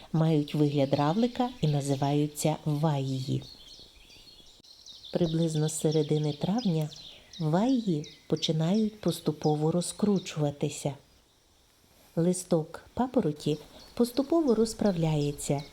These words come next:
від основи до верхівки. Особливістю росту листків папороті є те,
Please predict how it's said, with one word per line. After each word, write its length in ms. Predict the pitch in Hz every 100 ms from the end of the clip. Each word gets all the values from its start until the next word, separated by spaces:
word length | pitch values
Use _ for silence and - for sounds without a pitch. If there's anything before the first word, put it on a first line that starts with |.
| -
від 240 | 151 156 151
основи 600 | 151 - 151 160 226 165 156 -
до 220 | 151 170
верхівки. 720 | 220 180 - - 139 131 - 143 - - - - - - - - - -
Особливістю 960 | 160 - 160 156 160 151 151 - 156 160
росту 340 | 151 - 156
листків 480 | 147 147 - 147 147
папороті 580 | 156 147 151 143 135 143
є 180 | 143
те, 220 | 143 -